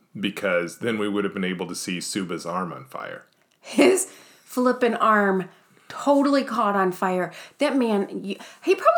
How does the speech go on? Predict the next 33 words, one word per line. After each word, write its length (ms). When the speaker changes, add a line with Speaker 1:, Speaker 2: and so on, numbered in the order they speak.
Speaker 2:
didn't 120
have 120
a 40
lot 200
of 60
hair 240
to 100
begin 420
with, 280
but 220
he, 260
and 120
he 140
played 280
it 140
off. 160
I 140
was 140
like, 160
"Good 180
on 220
you, 120
Speaker 1:
Yeah, 120
Speaker 2:
Suba." 260
Speaker 1:
yeah, 160
yeah, 100
yeah. 140
And 280
Gordon 280
Ramsay, 640
he 100
Speaker 2:
Rushed 380
over 160